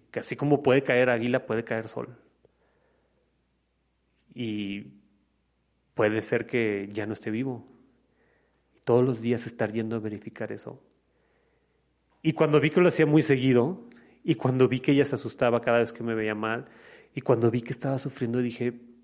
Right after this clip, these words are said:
"Ya si no es por mí, tiene que ser por ella", porque no estaba haciendo vida para ella.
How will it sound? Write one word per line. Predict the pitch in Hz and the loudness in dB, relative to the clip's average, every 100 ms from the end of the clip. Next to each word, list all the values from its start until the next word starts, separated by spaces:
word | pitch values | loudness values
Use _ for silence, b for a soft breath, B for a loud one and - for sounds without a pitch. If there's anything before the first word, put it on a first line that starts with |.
| _ _ _ _ _ _ _ _ _ | _ _ _ _ _ _ _ _ _
"Ya | 113 113 | -4 -4
si | 127 | -2
no | 127 | -4
es | - | -6
por | 123 | -8
mí, | 110 110 113 | -6 -6 -6
tiene | - 110 107 | -10 -12 -12
que | 104 | -12
ser | 104 | -14
por | 110 | -12
ella", | 101 95 _ _ _ _ _ _ _ _ _ _ _ _ | -12 -12 _ _ _ _ _ _ _ _ _ _ _ _
porque | - - | -10 -6
no | 113 | -8
estaba | 101 120 | -4 -4
haciendo | 104 113 104 | -4 -8 -8
vida | 101 | -10
para | 101 - 98 | -10 -12 -12
ella. | 98 | -14